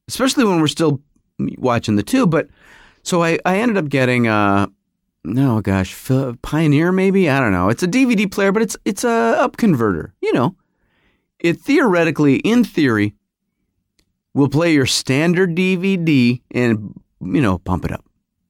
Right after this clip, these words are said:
It'll pump up the jams and take your normal D V D, your, your six forty by four eighty, and pah, right out into a nice big image.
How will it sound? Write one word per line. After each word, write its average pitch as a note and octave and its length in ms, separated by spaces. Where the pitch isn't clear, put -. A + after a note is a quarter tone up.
It'll D3 140
pump G#3+ 240
up G#3+ 160
the G3 80
jams C3 500
and E3 240
take F#3 220
your C#3+ 80
normal G3 580
D G3 140
V G3+ 160
D, C#3+ 260
your, B2 300
your C3 220
six - 760
forty E3+ 320
by D3 200
four C#3+ 260
eighty, C3 220
and G#2 120
pah, A#2+ 500
right A2+ 200
out A2 320
into B2+ 160
a G#2+ 60
nice A#2+ 240
big G#2+ 280
image. E2+ 320